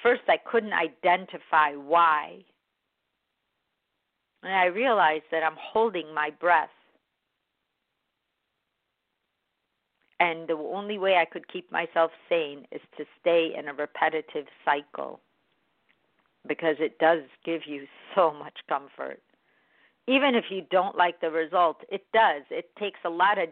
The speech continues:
discomfort in the beginning to break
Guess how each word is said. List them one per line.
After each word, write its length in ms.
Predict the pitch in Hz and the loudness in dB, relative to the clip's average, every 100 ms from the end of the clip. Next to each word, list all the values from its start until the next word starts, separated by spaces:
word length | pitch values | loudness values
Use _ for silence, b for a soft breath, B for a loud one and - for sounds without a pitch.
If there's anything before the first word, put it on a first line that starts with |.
| - | -4
discomfort 1000 | 294 - - 208 170 160 - 156 143 - _ _ _ _ _ _ _ - | -6 -6 -4 -4 -4 -8 -4 -4 -4 -12 _ _ _ _ _ _ _ -12
in 140 | 190 | -6
the 80 | 180 | -6
beginning 580 | 185 160 196 180 147 - - | -6 -4 -4 -4 -10 -16 -12
to 80 | 156 | -6
break 360 | 160 175 165 | 2 2 2